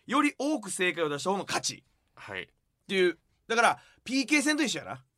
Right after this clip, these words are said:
Speaker 2: うん、うん、うん、うん。
Speaker 1: 自分が失敗しても相手も失敗すれば、まあ、まあ、まあという感じ。
Speaker 2: まあ、こう
Speaker 1: いつもやってるやつですけど。
Speaker 2: お題に読んねんな、これマジで。
Speaker 1: さあ、それでは行きましょう。今回のクイズは、全国飲食チェーン店店舗数トップテン。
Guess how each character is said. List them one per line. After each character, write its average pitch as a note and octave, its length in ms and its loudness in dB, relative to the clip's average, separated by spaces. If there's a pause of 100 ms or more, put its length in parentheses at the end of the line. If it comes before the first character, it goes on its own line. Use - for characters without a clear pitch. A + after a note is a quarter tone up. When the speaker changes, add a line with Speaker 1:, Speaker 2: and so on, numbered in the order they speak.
Speaker 2:
う G#2+ 60 -8
ん、 - 20 -4
う A2+ 40 -4
ん、 - 40 -4
う F2+ 320 -14
ん、 F2 160 -20
う - 40 -18
ん。 F2+ 80 -20 (840)
Speaker 1:
自 F3+ 140 -8
分 C4 160 -4
が C#4+ 100 4
失 B3+ 160 0
敗 A#3+ 140 4
し G3 40 -2
て G#3+ 60 -4
も A3+ 60 2
相 B3 100 4
手 B3+ 80 -4
も A3+ 60 0
失 G#3 180 -2
敗 G#3+ 120 4
す G#3 100 -4
れ G#3+ 80 4
ば、 G3 300 6
ま B2+ 280 -2
あ、 - 40 -18
ま A#2+ 180 -2
あ、 F#2+ 40 -8
ま G#2 180 -6
あ E2 40 -12
と G2 80 -20
い F#2+ 40 -16
う - 20 -20
感 G2+ 180 -16
じ。 E2 160 -20 (520)
Speaker 2:
ま C3+ 140 -2
あ、 - 20 -4
こ C#3+ 140 -4
う C3+ 40 0
Speaker 1:
い B2+ 60 0
つ G#3 100 -2
も F#3 60 2
や E3 80 4
っ - 20 -8
て D3+ 80 -2
る C#3 60 0
や C3+ 60 -8
つ B2 40 -12
で A2+ 80 -10
す - 80 -14
け G2+ 80 -10
ど。 D#2+ 100 -16 (240)
Speaker 2:
お F3+ 120 0
題 A3+ 180 0
に B3 100 -2
読 D#4 160 -2
ん F4+ 40 0
ね A#3+ 80 2
ん D#3 80 0
な、 C3+ 100 0
こ B2+ 80 -2
れ A#2+ 80 0
マ A2+ 160 0
ジ A2 120 -10
で。 G2 100 -8
Speaker 1:
さ F3 260 0
あ、 C#3+ 60 -2
そ F#3+ 100 -8
れ F#3+ 80 -4
で F3+ 60 -2
は F3+ 60 -4
行 - 20 -10
き A#3 80 0
ま C4+ 100 6
し G#3+ 100 4
ょ A#3+ 160 6
う。 - 40 -6 (440)
今 D#4+ 200 2
回 D#4 160 6
の B3+ 80 2
ク C#4+ 120 -2
イ C4 40 0
ズ A3+ 80 -4
は、 A3+ 260 4 (1500)
全 D#4 420 2
国 C#3+ 340 -6
飲 B3+ 260 -4
食 C#4 300 -2
チ D4+ 160 2
ェ D#4+ 120 6
ー - 40 4
ン D4+ 80 0
店 F#3 160 2
店 B3+ 280 2
舗 C#4 140 4
数 G3 200 -2
ト G3+ 100 4
ッ G3 60 2
プ - 180 -2
テ E3+ 140 0
ン。 A#2 80 -8